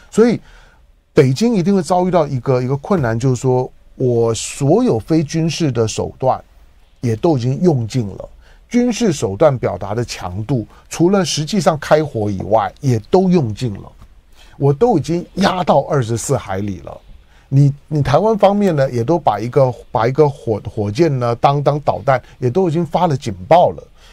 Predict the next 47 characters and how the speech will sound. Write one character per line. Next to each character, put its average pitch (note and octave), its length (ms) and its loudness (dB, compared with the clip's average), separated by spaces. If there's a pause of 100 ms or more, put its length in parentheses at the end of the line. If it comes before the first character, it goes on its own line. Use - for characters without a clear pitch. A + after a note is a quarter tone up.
就 C#4+ 140 0
是 B3 100 -2
所 D4+ 180 0
有 C#4+ 60 2
能， B2+ 240 -2
能， B2 220 -4
能， C3 200 -2
能 C3+ 160 0
做 D3+ 220 2
的， G2+ 160 -4
就 D#3+ 140 0
是 D#3 60 4
说 E3 120 0 (180)
对 A3+ 180 4
台 C#3 240 2
湾 E3+ 200 2
的 C#3+ 100 0
一 D3+ 80 -6
些 D#3 140 0
威 G3 240 2
吓 F#3+ 220 0
性 C#3+ 240 -2
的 A#2+ 160 2
动 C3 320 0
作、 C3 260 -2 (160)
示 A#3+ 320 0
好 G#2 240 -4
的 B2+ 160 0
动 C#3+ 260 0
作、 C#3+ 160 0
闽 A2+ 240 -4
台 A2+ 180 0
融 C3+ 200 -2
合 C#3+ 160 2
示 C#3+ 160 -6
范 D3 240 2
区， E3 400 -4 (240)
对， E3+ 160 4
对 E3+ 140 0
台 C3 240 -2
湾 D#3+ 260 2
的 D3 80 2
片 E3 240 0
面 D#3+ 100 0
的 D3 80 0
让 D3+ 240 2
利， D#3+ 200 0